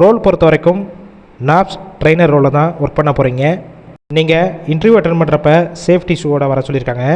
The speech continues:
உங்களுக்கான பெனிஃபிட்ஸ் பொறுத்த வரைக்கும் ஒர்க்கிங் டயத்தில் ஃபுட்டு கொடுத்துருவாங்க. டிரான்ஸ்போர்ட் பொறுத்த வரைக்கும்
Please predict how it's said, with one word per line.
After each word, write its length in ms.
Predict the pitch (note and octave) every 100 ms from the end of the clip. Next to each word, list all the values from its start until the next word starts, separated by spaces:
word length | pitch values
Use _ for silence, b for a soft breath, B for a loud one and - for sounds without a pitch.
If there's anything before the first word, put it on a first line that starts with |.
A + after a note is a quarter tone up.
| F#3+ - - - D#3
உங்களுக்கான 360 | F3 E3+ E3 E3+ F#3+ D3+ C#3+
பெனிஃபிட்ஸ் 420 | F#3 A3+ A#3 -
பொறுத்த 200 | F#3 E3
வரைக்கும் 320 | D#3 D3+ E3+ G3 - - - - -
ஒர்க்கிங் 260 | D#3 G3+ F#3+
டயத்தில் 260 | F#3 F#3 F3
ஃபுட்டு 220 | F3 E3+ F#3
கொடுத்துருவாங்க. 440 | D3+ C#3 B2+ B2 D3 G3 - - - - - -
டிரான்ஸ்போர்ட் 420 | D#3+ G#3+ A3+ G#3 E3
பொறுத்த 180 | D#3+ D#3
வரைக்கும் 280 | C#3+ E3+